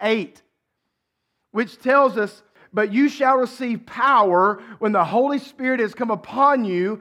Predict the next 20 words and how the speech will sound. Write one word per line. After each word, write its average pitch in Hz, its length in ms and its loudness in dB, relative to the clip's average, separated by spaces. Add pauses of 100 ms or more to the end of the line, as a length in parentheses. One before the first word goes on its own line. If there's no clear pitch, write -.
(260)
and 208 140 -4
you 269 160 2
shall 254 280 2
be 233 160 -4
witnesses 254 580 -6
to 254 80 -8
me 208 500 -6 (800)
in 196 140 2
Jerusalem, 240 760 0 (280)
in 226 120 -6
Judea, 233 640 0
in 220 120 -4
Samaria, 202 800 0 (240)
and 208 120 -6
to 214 120 -6
the 202 260 -8
ends 196 560 -4 (220)
of 208 160 2
the 214 120 -2
earth." 208 400 0